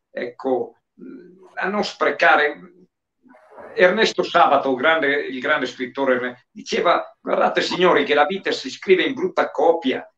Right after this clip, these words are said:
e non c'è tempo di correggerla e ricopiarla in bella".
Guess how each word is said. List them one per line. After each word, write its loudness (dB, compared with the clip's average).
e -12
non -2
c'è 0
tempo 6
di 0
correggerla 0
e 2
ricopiarla 0
in -8
bella". -10